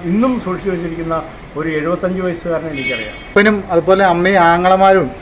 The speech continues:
Speaker 1: ഉം.
Speaker 2: അല്ലെങ്കിൽ അനിയത്തിമാരും, ആ, ഒക്കെ ഈ എഴുത്ത് കണ്ടുപിടിച്ചിട്ട്, അതായത് ബന്ധങ്ങൾ ശിഥിലമായി പോയ കണക്കുകളുണ്ടല്ലോ
Speaker 1: ആ,
Speaker 2: കേട്ടോ.
Speaker 1: അതുണ്ട്. പക്ഷേ അത്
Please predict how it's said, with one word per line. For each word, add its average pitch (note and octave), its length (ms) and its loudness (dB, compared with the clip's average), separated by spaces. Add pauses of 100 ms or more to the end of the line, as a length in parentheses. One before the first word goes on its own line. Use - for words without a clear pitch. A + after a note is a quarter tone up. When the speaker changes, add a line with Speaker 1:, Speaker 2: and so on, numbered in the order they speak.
(120)
Speaker 1:
ഉം. B2+ 160 -6
Speaker 2:
അല്ലെങ്കിൽ E3 300 2
അനിയത്തിമാരും, F3 840 2 (200)
ആ, D#3+ 320 2
ഒക്കെ G3 220 4
ഈ G3+ 220 8
എഴുത്ത് F#3+ 320 4
കണ്ടുപിടിച്ചിട്ട്, G#3+ 840 6
അതായത് G#3+ 380 8
ബന്ധങ്ങൾ G3+ 420 6
ശിഥിലമായി A#3+ 460 6
പോയ A3+ 220 6
കണക്കുകളുണ്ടല്ലോ G3+ 840 4
Speaker 1:
ആ, - 20 4
Speaker 2:
കേട്ടോ. - 560 0
Speaker 1:
അതുണ്ട്. F3+ 540 -2
പക്ഷേ E3 220 -4
അത് F3+ 440 0